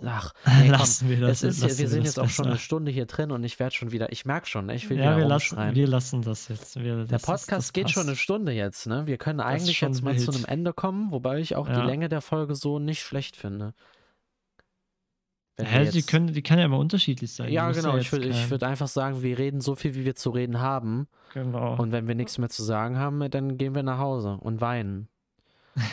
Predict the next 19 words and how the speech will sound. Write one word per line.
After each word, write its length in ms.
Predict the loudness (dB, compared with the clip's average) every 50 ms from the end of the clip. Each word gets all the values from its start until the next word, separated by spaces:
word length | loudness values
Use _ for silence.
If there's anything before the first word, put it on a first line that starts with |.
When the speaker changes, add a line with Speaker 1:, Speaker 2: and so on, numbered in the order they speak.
| -8 -14 -20 _ _ _ _ _ _ _ _ _ _ _
Speaker 1:
So, 320 | -10 -6 -4 -2 -2 -2 -4 -8 -12 -20 -20 -10 _
Speaker 2:
Genau. 360 | -2 0 0 0 0 0 0
Speaker 1:
ähm, 180 | 0 -2 -4 -6 -12 _ _ _
Speaker 2:
Fällt 340 | _ -2 0 0 0 0 2
dir 120 | 2 2 4
noch 160 | 2 2 0
abschließend 760 | 0 -2 -2 -2 -4 -2 0 2 2 2 2 0 0 0 0
noch 120 | -2 -2 0
ein 120 | -2 0
paar 140 | 0 0 0
schöne 400 | 2 4 6 6 6 6 4 2
Worte 500 | 2 0 0 0 -2 -2 -2 -2 -2 -4 -6
Speaker 1:
Schöne 320 | -6 -2 2 2 4 4
Speaker 2:
zur 80 | 4 2
Video-, 120 | 2 2
Speaker 1:
Worte. 280 | 2 2 0 -2 -2 -2
Speaker 2:
zu 240 | -2 0 -2 0 0
Videospielen 640 | 0 0 0 -2 -4 -6 -6 -4 -2 -2 -2 -2 -4
ein? 280 | -4 -4 -2 -2 -2